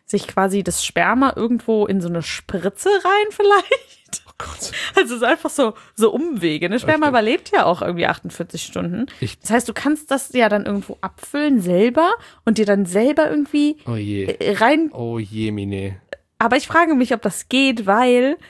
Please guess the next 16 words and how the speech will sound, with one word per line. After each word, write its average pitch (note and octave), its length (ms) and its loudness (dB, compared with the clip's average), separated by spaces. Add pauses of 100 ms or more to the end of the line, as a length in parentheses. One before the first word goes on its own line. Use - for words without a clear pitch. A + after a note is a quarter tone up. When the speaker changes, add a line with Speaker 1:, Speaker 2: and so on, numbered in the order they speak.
(500)
Speaker 1:
die G#3 260 0
Spermien A3+ 560 2
ja A3 100 2
mit G3+ 220 -2
einem G3 320 -2
ziemlich A#3+ 540 0
dollen G3+ 320 2
Speed - 580 -4 (300)
eigentlich F3 600 -2 (300)
in G3 200 2
die F#3 400 -4 (280)
Speaker 2:
Mhm. A#2 280 -4
Speaker 1:
Vulva F#3 560 4
reingebumst - 1800 -2
werden. F#3+ 480 0
<laughs> - 60 -10